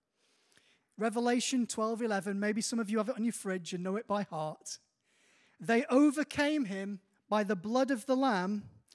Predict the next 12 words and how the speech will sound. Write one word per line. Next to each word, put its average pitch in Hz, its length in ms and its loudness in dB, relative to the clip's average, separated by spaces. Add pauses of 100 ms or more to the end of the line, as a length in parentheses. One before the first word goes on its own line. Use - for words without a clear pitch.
(400)
and 196 100 -4
by" 214 180 2
what? 214 500 0 (1900)
What 220 180 -6
they 196 80 -4
said. 202 380 -6 (2000)
"By 202 140 0
the 208 100 0
word 254 420 4
of 262 160 -6
their 240 140 0
testimony, 202 960 -2